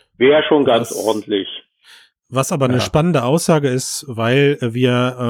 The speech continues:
Speaker 2: äh, und alle da ja jetzt auch dran denken müssen, also wenn's jetzt eine Verdopplung ist oder selbst, Matthias, wenn wir bei den von dir gerade besprochenen hundert, hundertzwanzig Grad wären, wir
Speaker 3: Mhm.
Speaker 2: ja trotzdem im A-R-Bereich, wenn wir von A-R-Brillen sprechen,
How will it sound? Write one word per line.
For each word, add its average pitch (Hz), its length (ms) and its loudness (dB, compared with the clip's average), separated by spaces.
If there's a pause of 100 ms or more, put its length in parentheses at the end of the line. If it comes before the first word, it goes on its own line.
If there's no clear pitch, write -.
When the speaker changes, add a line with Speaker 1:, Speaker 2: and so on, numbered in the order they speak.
(140)
Speaker 2:
äh, 131 40 -8
und 123 140 -6
alle 135 160 0
da 123 160 2
ja 123 120 2
jetzt 123 160 -4
auch 117 100 -8
dran 120 180 -4
denken 131 240 -2
müssen, 143 300 0
also 123 220 -2
wenn's 120 200 -4
jetzt 127 160 -4
eine 113 100 -6
Verdopplung 151 500 0
ist 151 140 0
oder 123 160 2
selbst, 127 320 0
Matthias, 143 380 0
wenn 127 120 0
wir 127 80 -2
bei 120 100 2
den 123 140 2
von 117 180 -4
dir 123 160 0
gerade 123 180 -2
besprochenen 117 480 -6
hundert, 147 380 2
hundertzwanzig 123 560 -4
Grad 117 340 -2
wären, 113 300 0 (720)
wir 135 240 2
Speaker 3:
Mhm. 147 60 2
Speaker 2:
ja 139 140 4
trotzdem 151 880 0
im 131 180 0 (120)
A-R-Bereich, 104 1160 -4
wenn 107 140 -4
wir 110 100 -6
von 120 180 -4
A-R-Brillen 131 540 0
sprechen, 139 400 -2